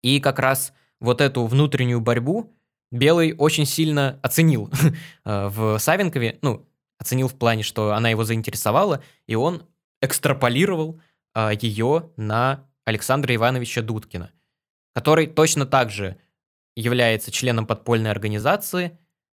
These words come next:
но всё время находится в борьбе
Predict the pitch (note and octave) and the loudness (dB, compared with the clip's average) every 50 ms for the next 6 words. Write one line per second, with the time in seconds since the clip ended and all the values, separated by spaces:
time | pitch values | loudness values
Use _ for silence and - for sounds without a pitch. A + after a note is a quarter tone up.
0 | _ _ - A#2+ B2 C#3+ E3 E3 - - B2 B2+ C3+ D#3+ D#3 C#3 B2+ A2+ - - | _ _ -2 0 2 2 2 2 0 0 0 0 0 0 0 0 -2 -2 -2 -2
1 | C#3 C#3+ C#3+ D3 - - B2+ A2+ G#2 A2 A2 A2+ A#2 B2 B2 B2 A#2 A#2 - _ | -2 -2 -2 -4 -4 -4 -4 -4 -4 -4 -2 2 2 4 4 2 2 -2 -6 _
2 | _ _ _ _ _ _ - G2+ G2+ A#2 A2+ A2+ A2 A#2+ A#2+ B2 C3 B2 | _ _ _ _ _ _ -8 -2 0 0 0 0 0 0 0 0 0 -2